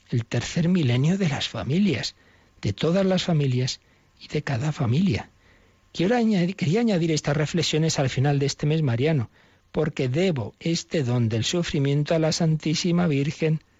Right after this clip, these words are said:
y se lo agradezco. Comprendo que era importante tener este argumento ante los poderosos del mundo.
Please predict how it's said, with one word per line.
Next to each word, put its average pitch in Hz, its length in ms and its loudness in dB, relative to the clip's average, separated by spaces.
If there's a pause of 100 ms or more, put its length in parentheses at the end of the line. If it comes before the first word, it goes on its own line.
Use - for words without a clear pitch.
(300)
y 131 160 -2
se 139 180 -2
lo 127 100 2
agradezco. 131 720 -2 (520)
Comprendo 139 540 0
que 175 80 -2
era 170 100 2
importante 160 580 0
tener 135 300 0
este 151 220 -2
argumento 160 440 0
ante 175 200 0
los 165 200 0
poderosos 143 760 -2
del 170 140 -2
mundo. 175 420 0